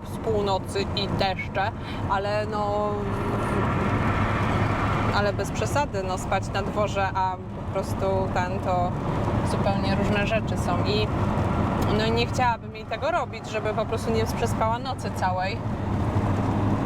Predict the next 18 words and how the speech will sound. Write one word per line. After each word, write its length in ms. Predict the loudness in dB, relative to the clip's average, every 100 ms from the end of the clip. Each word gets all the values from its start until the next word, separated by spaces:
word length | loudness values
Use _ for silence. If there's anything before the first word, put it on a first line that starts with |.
| 2 2
albo 260 | 2 0
żeby 220 | 0 0
musiała 360 | -2 0 0 0
spać 300 | 0 -2 -2
ze 160 | -2 -2
mną 440 | 0 0 0 -2 0
i 340 | 2 2 2
byśmy 320 | 0 2 0
się 120 | 2
dwie 220 | 2 2 2
nie 120 | 0
wyspały 560 | -2 -2 2 2 0
wtedy. 420 | -4 -2 0 0 -2 -4 -4 -2 0 0 0 0 -2 0 0 0 0 0 0 2
Także 460 | 0 0 0 2
s-, 240 | 2 0 -4 -2
postaram 500 | -2 0 0 0 -4
się 160 | -6
przejechać 440 | -2 0 0 0